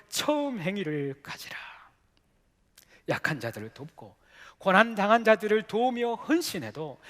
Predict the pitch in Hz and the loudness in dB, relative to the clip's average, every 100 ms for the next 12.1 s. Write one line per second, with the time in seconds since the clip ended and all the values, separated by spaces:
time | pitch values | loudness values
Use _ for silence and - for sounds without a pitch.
0 | - - - - 302 - 262 233 226 - | -14 -10 4 6 8 8 8 8 2 -8
1 | - 214 233 294 147 117 117 120 - 170 | 0 4 4 4 -2 -6 -12 -14 -6 -2
2 | 156 143 143 - - 226 170 120 110 117 | 0 -2 -10 -12 -8 -8 -8 -10 -14 -16
3 | 127 143 - - 127 - - - _ _ | -16 -16 -14 -14 -16 -20 -20 -20 _ _
4 | _ - - - 185 214 - 285 254 240 | _ -20 -18 4 8 8 8 4 6 8
5 | 226 240 247 240 - - 294 - 220 254 | 8 8 2 4 6 10 12 12 8 4
6 | 262 262 277 269 330 330 233 262 269 247 | 8 6 8 6 12 12 12 10 4 4
7 | 269 330 311 302 311 349 - 339 - 180 | 6 8 10 8 10 10 10 0 0 -2
8 | 139 330 311 - - - - - - - | 6 8 8 4 -20 -20 -20 -20 8 12
9 | 320 302 302 294 285 285 - 427 403 370 | 12 12 4 6 6 6 10 10 10 6
10 | 285 269 262 262 - - 403 392 - 151 | 8 8 6 0 2 10 10 10 2 -8
11 | 127 107 - _ _ _ - - 131 127 | -12 -14 -18 _ _ _ -12 -6 -6 -6
12 | 127 | -12